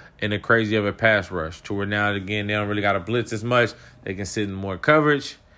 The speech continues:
and they're, and they're getting after quarterbacks. Baker Mayfield's already played against these guys as a Brown. He know what it's against, except for they ain't have, uh, <laughs> Chase Young. So this is gonna be a, a very interesting game.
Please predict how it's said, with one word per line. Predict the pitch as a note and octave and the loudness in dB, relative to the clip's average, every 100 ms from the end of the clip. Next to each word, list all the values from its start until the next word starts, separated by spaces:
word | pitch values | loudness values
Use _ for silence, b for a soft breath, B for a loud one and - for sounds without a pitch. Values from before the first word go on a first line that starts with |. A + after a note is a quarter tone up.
| b b b - | b b b -10
and | G#2 | -4
they're, | A2 G2+ - | -4 -4 -8
and | G#2 | -4
they're | A2 | -2
getting | G#2 A2 A2 | 0 0 0
after | A2 G#2 | -2 -4
quarterbacks. | - A#2 A2 A2 G#2+ G2+ - _ _ - | -2 0 2 2 2 0 -12 _ _ -6
Baker | F#2+ F#2 | -6 -4
Mayfield's | A2+ C3 - A#2 G#2+ | -2 -2 2 2 2
already | G2+ F#2+ F#2 F2 - | 2 0 -2 -8 -8
played | - D3+ C#3 | 4 6 6
against | C3+ A#2+ | 2 0
these | B2+ B2 | 0 4
guys | C3 B2+ | 4 6
as | A2+ G2 | 2 0
a | |
Brown. | G2 B2 C#3 B2+ B2 A#2+ b b b | 2 4 6 4 -2 -10 b b b
He | - | -8
know | B2+ C3 B2 | -2 2 2
what | A#2+ | 2
it's | A2+ A#2 | 0 -2
against, | G#2+ A#2+ A#2+ - - - | -2 -2 -2 -8 -20 -14
except | - - B2 - | -8 0 2 2
for | A2 | 4
they | A#2+ A#2 | 4 4
ain't | A2 | 4
have, | A#2 A2 G2+ F#2 B B B _ - | 6 6 4 0 B B B _ 0
uh, | A#2+ A#2+ A2+ G#2+ - - C#3 - B | 4 4 4 0 -2 2 0 0 B
<laughs> | G2+ B | -10 B
Chase | - C3+ C3 A2 | 2 4 6 4
Young. | C#3 C3+ A2+ F#2 | 6 8 6 2
So | - G#2 G2 D2+ | 0 2 2 0
this | G2 C#3+ | 0 0
is | D#3+ | 0
gonna | D#3+ D#3 | 0 2
be | C#3+ B2+ | 2 2
a, | G#2 | 4
a | G#2+ | 2
very | G#2+ B2 A#2+ | 4 4 4
interesting | A#2 A2+ A2 G#2+ | 0 -2 -4 0
game. | A2 A2 G#2+ | 2 4 0